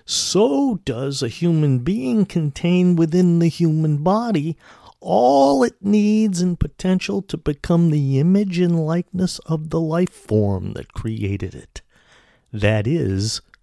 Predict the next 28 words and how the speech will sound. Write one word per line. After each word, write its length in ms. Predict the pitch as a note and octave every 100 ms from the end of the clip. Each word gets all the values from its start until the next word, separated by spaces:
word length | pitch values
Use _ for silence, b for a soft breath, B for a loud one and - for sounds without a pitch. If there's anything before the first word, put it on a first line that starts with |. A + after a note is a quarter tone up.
| _ _ _
God. 760 | D3+ E3 D#3+ A2+ E2 - - - _ _ _ _ _ _ _ _ _ _ _ - B B B -
When 200 | F3+ F#3
Paul 480 | - - A3 C#4+ B3
states 540 | - A#2 - - - B B D3+
at 120 | -
the 180 | D#3+ F3
end 260 | B3+ C4+
of 80 | G3+
verse 400 | B2+ C#3+ G#2 -
nineteen 680 | F#2 F#2+ - - - - - b _
that 180 | C3 -
you 480 | D3 C3+ D3+ A#3 G#3
are 100 | F3
not 360 | E3+ E3+ D#3+ -
your 340 | A#2+ A2+ B2
own, 400 | E3 F#2 D#2 D#2+ - _ B B B B B
he 300 | - F#3+ A3
is 140 | G#3
saying 680 | - - F#3+ E3 G#2+ A2+ A2
that 240 | B2 C3
the 100 | A#2+
life 400 | A#2 A2+ C#3 G#3
force 580 | - - G3+ F#3+ F#3+ -
within 460 | F3+ F#3+ F3 G3+ D#3+
you 360 | G#2+ G2+ A2 b b b _
comes 380 | - D3 E3 E3
from 360 | - E3 D#3+ C#3+
God 460 | D#3+ F#3 A#2 G2+